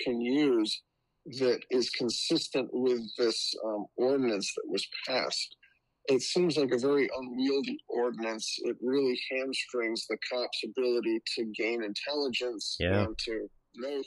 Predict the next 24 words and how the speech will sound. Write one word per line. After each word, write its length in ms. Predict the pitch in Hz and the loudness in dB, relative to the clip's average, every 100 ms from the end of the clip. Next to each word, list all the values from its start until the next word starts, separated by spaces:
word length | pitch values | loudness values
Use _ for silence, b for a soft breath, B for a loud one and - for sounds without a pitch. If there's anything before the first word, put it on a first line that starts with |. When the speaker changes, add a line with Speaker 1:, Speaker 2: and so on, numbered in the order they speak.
| - | -4
Speaker 1:
who, 300 | 330 151 123 - _ _ - | -2 -2 -4 -14 _ _ -6
know 180 | 196 254 | -4 -2
who 140 | 233 | 0
they're 160 | 180 139 | 2 0
approaching 560 | - 202 269 - - | 0 -2 0 0 0
in 80 | 185 | 0
a 60 | 127 | 0
vehicle. 500 | - - - - - - b b _ | 0 0 -2 -6 -6 -10 b b _
Who's 140 | 233 240 | -2 0
in 120 | 247 | 0
the 100 | 208 - - | 0 -4 -4
car? 400 | 269 320 - - _ - | -2 0 -2 -4 _ -4
Speaker 2:
Hmm. 140 | 120 113 | 0 2
Speaker 1:
Who 120 | 180 | 2
are 40 | 208 | 0
the 100 | - | 0
passengers? 720 | - 180 214 - 147 113 104 | 0 0 0 0 0 0 0
Who's 220 | 175 185 | 0 0
the 80 | 180 | -2
driver? 640 | - 156 185 185 120 - b b b _ - | -2 -2 0 2 0 -2 b b b _ -4
You 80 | 147 | 0
know, 260 | 127 135 | 2 2
and, 160 | 135 127 | 2 2
uh, 300 | 123 101 | 2 0